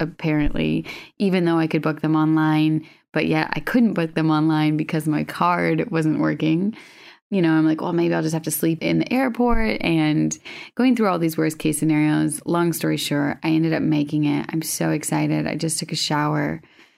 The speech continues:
I'm in this nice hotel by myself. And I decided, I know many of you are following me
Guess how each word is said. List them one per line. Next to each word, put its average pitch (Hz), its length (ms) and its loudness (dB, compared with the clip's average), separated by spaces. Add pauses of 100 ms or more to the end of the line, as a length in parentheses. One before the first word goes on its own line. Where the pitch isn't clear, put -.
(200)
I'm 160 100 2
in 156 120 2
this 160 180 0
nice 160 240 0
hotel 160 380 -4
by 165 120 -2
myself. - 680 -4 (220)
And 160 720 2 (540)
I 170 100 -2
decided, 170 760 0
I 180 280 0
know 165 100 2
many 165 300 2
of 165 80 0
you 160 140 2
are - 20 -2
following 165 560 2
me 160 420 2